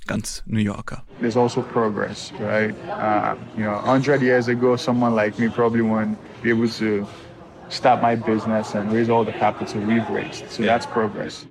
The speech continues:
Speaker 1: Vor hundert Jahren hätte jemand wie ich es hier nicht so leicht schaffen können, sagt er. Hätte nicht so viel Kapital von Investoren bekommen für seine Firma. Das ist Fortschritt. Er erzählt dann noch, wie er damals aus Minneapolis nach New York kam und dachte,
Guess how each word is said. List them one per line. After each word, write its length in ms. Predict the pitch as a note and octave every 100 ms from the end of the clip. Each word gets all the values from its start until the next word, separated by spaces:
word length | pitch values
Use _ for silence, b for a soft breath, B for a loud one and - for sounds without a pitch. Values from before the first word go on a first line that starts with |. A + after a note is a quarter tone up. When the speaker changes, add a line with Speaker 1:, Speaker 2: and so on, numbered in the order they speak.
| -
Speaker 1:
Vor 260 | - B2+
hundert 260 | E3 G3+ C3
Jahren 500 | A2 G#2+ A2+ C3+ C3+
hätte 240 | B2 A2+
jemand 440 | A2 G#2+ A#2+ A2+ -
wie 100 | A2
ich 500 | A#2 C3+ - - - - -
es 160 | A#2+ -
hier 140 | C3
nicht 180 | B2 A2+
so 100 | G#2+
leicht 320 | G2+ F#2+ -
schaffen 360 | - - - -
können, 260 | - -
sagt 320 | - B1 -
er. 160 | - A#2 b b b b b b -
Hätte 260 | - A#2+ B2+
nicht 180 | A#2+ -
so 100 | B2
viel 340 | - A#2+ A#2+
Kapital 580 | - A2+ G#2+ - A#2 A#2
von 280 | - A#2 -
Investoren 640 | A#2 A2+ A2 - A2+ A2+
bekommen 440 | G#2+ - G#2+ G#2
für 260 | G2 G#2 G#2+
seine 340 | - G#2+ G#2+
Firma. 440 | - F2+ - - - B B B B B B
Das 180 | B2+ C3+
ist 200 | E3+ -
Fortschritt. 560 | A2 G#2 - - - - - - - - - - - - - b b b b b b b
Er 120 | - A#2+
erzählt 280 | - F#3
dann 140 | - F3
noch, 160 | E3
wie 140 | C#3 D3
er 220 | C#3+ C#3
damals 440 | - B2+ C3+ B2+
aus 180 | A#2+ A#2
Minneapolis 720 | A#2 A2+ G#2+ A#2 - A2 G#2+
nach 140 | - G#2+
New 120 | G#2
York 280 | A2 A#2 C3+
kam 640 | - G2+ G2+ G#2 G#2+ A2+ -
und 280 | A2 G#2
dachte, 460 | A#2 A#2 - A#2+ A#2